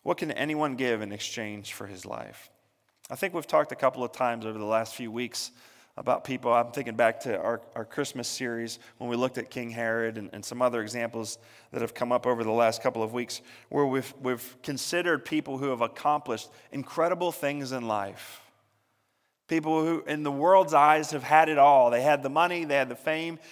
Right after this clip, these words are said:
they had the success, they had the material possessions,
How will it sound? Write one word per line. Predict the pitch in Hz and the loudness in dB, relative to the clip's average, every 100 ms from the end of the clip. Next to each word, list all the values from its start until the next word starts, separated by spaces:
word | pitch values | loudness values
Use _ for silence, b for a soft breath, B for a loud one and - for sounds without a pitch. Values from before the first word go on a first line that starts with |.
| B | B
they | - | 2
had | 151 139 | 4 4
the | 131 | 0
success, | - 120 - 175 175 175 - | -6 -6 4 8 8 6 0
they | 143 | 2
had | 147 | 2
the | 135 | 2
material | 127 - 170 156 | -6 -4 -2 -2
possessions, | 151 135 160 160 - 160 156 147 | -4 -2 0 0 -2 -6 -6 -10